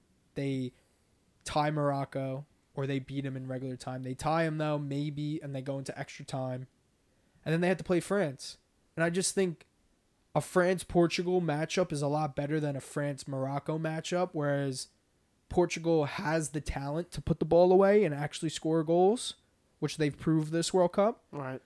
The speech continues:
Speaker 1: Whereas Morocco really doesn't. They, I think they had two, two goals leading up to the semifinal.
Speaker 2: Yeah,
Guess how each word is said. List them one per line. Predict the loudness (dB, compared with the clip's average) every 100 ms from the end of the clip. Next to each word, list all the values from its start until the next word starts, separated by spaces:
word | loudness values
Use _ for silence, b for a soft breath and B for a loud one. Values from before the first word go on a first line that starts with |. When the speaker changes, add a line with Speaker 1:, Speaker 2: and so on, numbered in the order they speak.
| _ 2
Speaker 1:
Whereas | 4 6
Morocco | 4 4 4
really | 4 4 4
doesn't. | 4 4 4 -4 -10 -2
They, | 2 2 2
I | 0
think | -2 -2
they | 0
had | 2 2 2 0 -2 -8 _ _ _ _ _ _ _ -20 _ -12
two, | -10 -10 _ -12
two | -4 0
goals | 6 8 8 8 0 -8 -12 _
leading | 0 2 2 2
up | 2 0 _ _ -6
to | -2
the | 0
semifinal. | 2 2 2 4 6 6 6 2 _ _ -20 _ _ _ _ _ _ _
Speaker 2:
Yeah, | -18